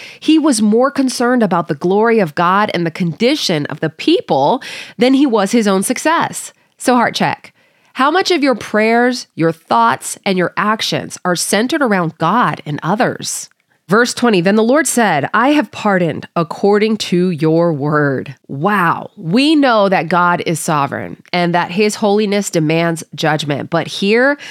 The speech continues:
he lets Moses know that his prayer mattered. And while it may be hard for us to wrap our heads around it, this shows us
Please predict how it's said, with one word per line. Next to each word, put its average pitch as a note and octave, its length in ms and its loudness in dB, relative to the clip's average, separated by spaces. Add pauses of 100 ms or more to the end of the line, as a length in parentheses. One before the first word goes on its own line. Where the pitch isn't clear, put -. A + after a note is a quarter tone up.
(300)
he C#4+ 200 0
lets C4+ 300 0
Moses F#3 500 0
know E3 380 2
that D#3 160 -2
his F#3 440 0
prayer D3+ 600 -2
mattered. D#3+ 560 -2 (340)
And G3+ 160 2
while B3+ 220 4
it C#4 140 2
may B3+ 160 2
be C4 160 2
hard A#3 280 0
for G#3+ 140 0
us D#3+ 220 -2
to F3 120 -2
wrap G3 460 -2
our G#3 140 0
heads F#3+ 280 0
around E3 420 0
it, F3+ 180 -2
this A#3+ 200 0
shows A#3+ 400 0
us B2+ 320 -2